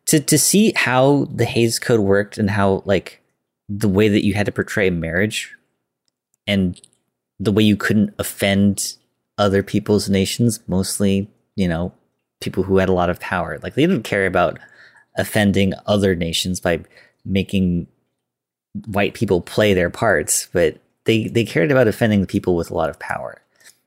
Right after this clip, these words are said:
And the way that this movie, uh, makes the, the effort in fighting back,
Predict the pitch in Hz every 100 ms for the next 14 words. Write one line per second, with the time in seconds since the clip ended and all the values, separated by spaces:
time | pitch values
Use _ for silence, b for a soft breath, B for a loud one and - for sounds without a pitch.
0 | - 120 117 135 160 127 - 117 - 104
1 | 110 98 95 90 90 _ _ _ _ _
2 | _ _ _ _ _ 127 107 _ - 104
3 | 95 110 120 - 113 98 73 - 117 -
4 | 117 98 - - 110 107 95 95 98 92
5 | - -